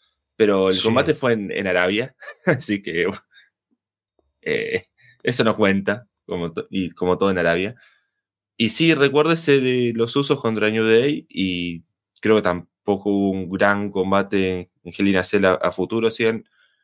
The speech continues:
Speaker 1: habieron algunos interesantes, que veo acá Bianca contra Bayley, creo que estuvo bastante bien hace un año.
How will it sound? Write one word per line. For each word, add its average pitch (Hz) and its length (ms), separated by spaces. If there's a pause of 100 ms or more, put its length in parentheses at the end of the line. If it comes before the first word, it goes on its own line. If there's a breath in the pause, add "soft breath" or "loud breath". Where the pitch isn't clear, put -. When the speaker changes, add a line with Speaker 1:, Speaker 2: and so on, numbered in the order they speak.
(420)
Speaker 1:
habieron 131 320
algunos 123 480
interesantes, 117 960
que 85 640
veo 98 280
acá 98 260
Bianca 95 360
contra 90 360
Bayley, 107 440
creo 90 160
que 87 80
estuvo 90 340
bastante 92 720
bien 98 320
hace 82 460
un 82 460
año. 104 480